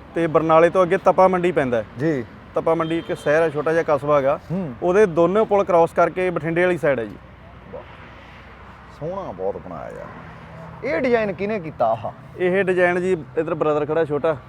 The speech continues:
Speaker 2: ਹਾਂ।
Speaker 1: ਇਹਨਾਂ ਦੀ ਦੇਣ ਹੈ।
Speaker 2: ਅੱਛਾ, ਇਹ ਬਾਈ ਨੇ ਡਿਜ਼ਾਈਨ ਕੀਤਾ।
Speaker 1: ਹਾਂਜੀ।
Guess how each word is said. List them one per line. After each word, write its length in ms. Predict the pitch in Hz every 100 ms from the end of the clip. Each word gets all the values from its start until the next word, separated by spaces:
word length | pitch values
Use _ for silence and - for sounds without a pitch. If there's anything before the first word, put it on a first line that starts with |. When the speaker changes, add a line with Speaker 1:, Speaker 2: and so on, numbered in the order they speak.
| -
Speaker 2:
ਹਾਂ। 180 | 185 139 101 - - - - -
Speaker 1:
ਇਹਨਾਂ 220 | 147 156
ਦੀ 80 | 156
ਦੇਣ 220 | 139 127
ਹੈ। 80 | 117 - - - 131
Speaker 2:
ਅੱਛਾ, 160 | - -
ਇਹ 140 | 190
ਬਾਈ 200 | 190 165
ਨੇ 120 | 156
ਡਿਜ਼ਾਈਨ 240 | 139 131 120
ਕੀਤਾ। 140 | 117
Speaker 1:
ਹਾਂਜੀ। 260 | 147 123